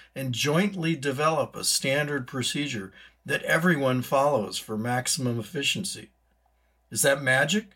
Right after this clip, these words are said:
Maybe so, but it doesn't take a top hat and a magic wand to get it done. It does, however, take a willingness to open your eyes and try new things.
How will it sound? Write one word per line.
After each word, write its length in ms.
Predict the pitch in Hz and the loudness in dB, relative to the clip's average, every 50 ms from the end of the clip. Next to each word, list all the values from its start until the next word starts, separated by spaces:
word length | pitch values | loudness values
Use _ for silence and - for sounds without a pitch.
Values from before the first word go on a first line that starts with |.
| _ _ _ _ _ _ _ _ _ _ _ _ _ _ _ - | _ _ _ _ _ _ _ _ _ _ _ _ _ _ _ 0
Maybe 240 | 151 175 185 196 | 2 2 4 4
so, 460 | 175 - - 170 190 208 180 - - - _ _ _ _ _ _ _ _ _ - | 4 4 6 6 6 4 4 2 -2 -10 _ _ _ _ _ _ _ _ _ -10
but 120 | 139 139 | -8 -8
it 80 | 135 131 | -2 0
doesn't 340 | 202 214 196 - 240 151 | 2 2 4 2 2 2
take 300 | - - 170 180 185 185 | 0 2 2 2 2 0
a 60 | 147 127 | -2 -6
top 360 | - - 151 160 170 180 - | -4 0 2 4 4 2 2
hat 300 | - 151 151 151 175 190 | 2 4 4 4 2 0
and 80 | 147 | -2
a 40 | 127 | -4
magic 400 | 123 139 139 151 151 147 139 120 | -2 2 2 2 0 0 -6 -6
wand 460 | - 123 127 143 170 165 127 110 104 | -4 0 2 2 2 2 0 -2 -4
to 60 | 107 101 | -6 -6
get 200 | - 131 127 127 | -2 -2 -2 -2
it 140 | - - | -2 -2
done. 400 | - 170 196 214 - - - - _ _ - - - - - - _ - | 0 0 0 2 0 -6 -8 -10 _ _ -20 -20 -20 -20 -20 -20 _ -10
It 220 | 135 131 127 117 | -8 -6 -6 -4
does, 420 | 107 139 143 143 156 180 185 175 - | 2 4 6 6 6 6 4 4 0
however, 580 | 117 98 107 117 120 110 107 104 104 120 127 131 | -2 -2 0 0 0 0 0 -2 -2 -6 -8 -6
take 280 | - - 123 123 120 | -4 -2 -2 -2 -2
a 60 | 135 117 | -2 -4
willingness 760 | 117 120 135 156 160 156 127 113 104 95 92 - - - | -2 -2 0 0 2 2 2 0 -2 -4 -4 -4 -6 -6
to 160 | - - - 101 | -6 -6 -8 -6
open 320 | 107 123 120 - 143 139 | -6 -6 -6 -6 -6 -6
your 220 | 143 143 139 131 | -4 0 0 2
eyes 420 | 120 107 104 104 104 104 98 - - | 2 0 -2 -4 -6 -8 -8 -8 -10
and 240 | - - 101 101 101 | -10 -12 -16 -14 -12
try 380 | - - 107 104 107 107 107 | -12 -8 -6 -6 -4 -4 -4
new 240 | 101 101 101 98 95 | -6 -6 -8 -10 -14
things. 500 | 98 - 110 110 101 87 85 - - - | -12 -10 -10 -10 -10 -10 -12 -14 -14 -14